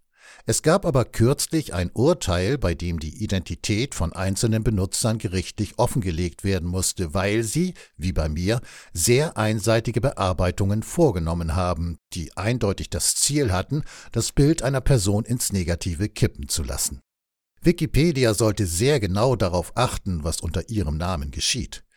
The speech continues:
Eine Enzyklopädie sollte neutral und objektiv bleiben. Mein Eintrag ist ein Beispiel dafür, dass das oft nicht der Fall ist.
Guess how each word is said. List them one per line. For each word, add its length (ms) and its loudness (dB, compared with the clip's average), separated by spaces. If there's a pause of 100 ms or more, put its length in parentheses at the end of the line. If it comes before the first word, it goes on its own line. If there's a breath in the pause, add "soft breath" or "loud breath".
(260 loud breath)
Eine 300 0
Enzyklopädie 1000 0
sollte 320 0
neutral 640 0
und 280 -10
objektiv 640 -4
bleiben. 380 -2 (460)
Mein 260 2
Eintrag 480 0
ist 200 -6
ein 140 2
Beispiel 480 2
dafür, 540 0
dass 300 0
das 300 -2
oft 280 -2
nicht 260 -2
der 80 -4
Fall 280 -4
ist. 360 -6